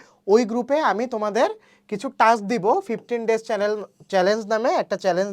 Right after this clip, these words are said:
দিব। ওই চ্যালেঞ্জটা যদি ফুলফিল করো, তাহলে তোমার স্টুডেন্ট হিসেবে তোমার যে ক্যাপাসিটি, মানে আগে যে তুমি পড়াশোনা ফোকাস দিতে পারতা না, বা তোমার মনোযোগে প্রবলেম ছিল, কি কি কারণে প্রবলেম ছিল, তোমাকে ছি-, কিছু কিছু ছোট টাস্ক দিব।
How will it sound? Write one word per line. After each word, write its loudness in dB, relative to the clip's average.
দিব। -2
ওই 4
চ্যালেঞ্জটা 2
যদি 0
ফুলফিল 0
করো, 8
তাহলে 8
তোমার 2
স্টুডেন্ট 0
হিসেবে -2
তোমার -4
যে -2
ক্যাপাসিটি, -2
মানে -2
আগে 0
যে -4
তুমি -8
পড়াশোনা -4
ফোকাস -2
দিতে -4
পারতা -4
না, -2
বা -2
তোমার -2
মনোযোগে -4
প্রবলেম -2
ছিল, -2
কি -2
কি -4
কারণে 0
প্রবলেম 0
ছিল, -4
তোমাকে -6
ছি-, -14
কিছু -8
কিছু -8
ছোট -8
টাস্ক -2
দিব। -6